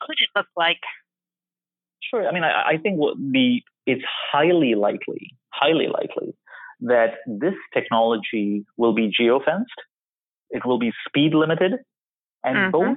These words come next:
Speaker 2: of these characteristics matter because effectively by geofencing your technology, you are limiting the ability of the technology to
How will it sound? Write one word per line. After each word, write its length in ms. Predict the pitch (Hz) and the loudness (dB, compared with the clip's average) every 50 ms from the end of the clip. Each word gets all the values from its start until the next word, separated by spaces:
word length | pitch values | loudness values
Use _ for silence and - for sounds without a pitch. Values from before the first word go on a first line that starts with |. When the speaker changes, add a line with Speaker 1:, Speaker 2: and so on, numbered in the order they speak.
| - - | -2 -4
Speaker 2:
of 120 | 135 123 - _ - | -4 -4 -4 _ -4
these 160 | 135 131 123 131 - - | -4 -4 -4 -4 -4 0
characteristics 760 | 143 123 120 131 131 - - 127 117 117 - - 120 110 - - | 2 4 4 2 2 0 0 0 0 0 0 -4 -4 -4 -2 -4
matter 460 | 113 110 113 127 131 113 - - - 104 - | -2 -2 0 0 0 -2 -2 -4 -6 -2 0
because 420 | 117 113 - - 117 110 107 107 104 - | -2 0 2 2 2 4 2 0 0 -4
effectively 680 | 120 - - - 170 170 170 - 214 196 151 131 117 104 | -6 -4 0 -2 -2 -2 0 -2 -2 0 2 0 0 2
by 180 | 107 101 101 98 95 95 - | 2 0 0 0 0 0 2
geofencing 920 | 143 160 185 185 147 - - - 110 110 113 - _ 110 110 107 - - - _ | 2 4 4 4 2 2 0 0 0 0 -4 -4 _ -4 -4 -4 -6 -8 -10 _
your 200 | - 113 113 110 104 | -2 0 0 0 2
technology, 840 | - 117 110 - 117 120 139 151 147 143 - - - - - - _ _ _ _ _ _ _ _ _ _ _ _ _ _ _ _ | 0 -2 -2 0 0 2 2 2 0 0 -2 -4 -4 -6 -6 -8 _ _ _ _ _ _ _ _ _ _ _ _ _ _ _ _
you 240 | 127 117 131 123 117 | -6 -4 0 2 2
are 100 | 113 107 | 2 2
limiting 760 | 107 107 107 110 123 139 156 175 170 - 175 165 160 160 156 - | 2 2 2 2 2 2 0 -2 -2 0 -2 -2 0 -4 -6 -8
the 240 | 127 107 113 113 - - | -8 -4 -4 -4 -2 -2
ability 640 | 107 98 92 - 123 131 147 147 143 - - - - | -4 -2 0 2 2 4 4 2 2 0 0 0 0
of 80 | 107 - _ | -2 -4 _
the 80 | 104 - | -10 -2
technology 760 | - 107 - - - 107 104 110 123 127 123 - - 123 117 - | -2 -4 -4 -2 -2 0 2 2 2 0 0 -2 -2 -2 -2 -2
to 80 | 110 | -4